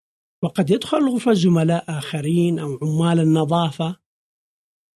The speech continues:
وقد يحدث أن يفقد أحدهم تلفونه المحمول،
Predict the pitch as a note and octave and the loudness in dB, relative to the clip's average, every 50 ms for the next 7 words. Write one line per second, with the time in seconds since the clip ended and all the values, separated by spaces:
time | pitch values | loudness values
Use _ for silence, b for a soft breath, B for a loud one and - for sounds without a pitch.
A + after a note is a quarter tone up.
0 | - B3+ C#4 C4 - D#4 A3 D#4 D4 - A#3+ F#3+ A3+ G#3+ - - A#3+ - _ _ | 0 0 0 2 0 2 2 2 2 2 2 0 0 0 0 -4 -14 -18 _ _
1 | _ _ _ _ _ _ _ - - F3+ F#3+ G3 G#3+ G3+ - - - - G#3 G3 | _ _ _ _ _ _ _ -4 0 2 4 4 4 2 0 -4 -4 -4 -2 -2
2 | F3 G3 - - - - F3 D#3+ F3+ F3+ G3 F#3+ - - A3 B3 B3+ A#3 A#3 - | -2 -4 -4 -6 -6 -6 -4 -2 -2 -2 -2 -2 -4 -4 -2 0 0 0 2 4
3 | C4 C4+ B3 A#3+ F#3 G#3+ G3+ F#3+ F#3 E3+ - - G#3+ A#3 B3 A3 F3+ F3+ G3 G#3+ | 4 6 6 6 4 4 4 2 0 0 2 4 4 6 6 4 2 0 -2 -8